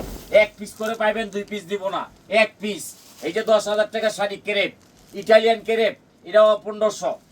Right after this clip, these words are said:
দশ হাজার টাকা শাড়ি পনেরোশো আজকে, এই যে ইটালিয়ান ক্রেপ অরিজিনাল। আপনারা খালি স্ক্রিনশট করে নেবেন, পনেরোশো। এই যে দশ হাজার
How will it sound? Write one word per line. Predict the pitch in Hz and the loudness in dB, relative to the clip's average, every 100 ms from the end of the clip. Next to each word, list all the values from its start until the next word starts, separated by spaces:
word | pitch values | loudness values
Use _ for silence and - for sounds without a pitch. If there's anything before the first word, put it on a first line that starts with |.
| - - - | -20 -20 -4
দশ | 185 208 | -2 0
হাজার | 208 214 214 | 0 0 -2
টাকা | 226 220 | -4 -4
শাড়ি | 190 214 214 214 | -4 -4 -4 -8
পনেরোশো | 220 226 208 196 | -6 -4 -2 -2
আজকে, | 196 202 | -2 -6
এই | 180 | -6
যে | 160 - _ _ 185 | -8 -10 _ _ -20
ইটালিয়ান | 180 220 214 226 214 | 2 4 4 0 0
ক্রেপ | 226 214 190 | -2 -2 -4
অরিজিনাল। | 208 165 202 196 240 - _ _ _ | -8 -4 0 0 0 -12 _ _ _
আপনারা | 151 - 214 214 | -6 0 2 2
খালি | 208 226 | 2 0
স্ক্রিনশট | - 226 190 214 208 | -4 -10 -6 -6 0
করে | 226 214 | 4 6
নেবেন, | 208 196 139 196 | 6 2 0 -6
পনেরোশো। | 208 214 202 190 - - - - - | 0 0 2 0 -2 -6 -20 -20 -6
এই | 175 190 | -6 -2
যে | 220 | 2
দশ | 214 202 | 4 2
হাজার | 208 214 | 2 0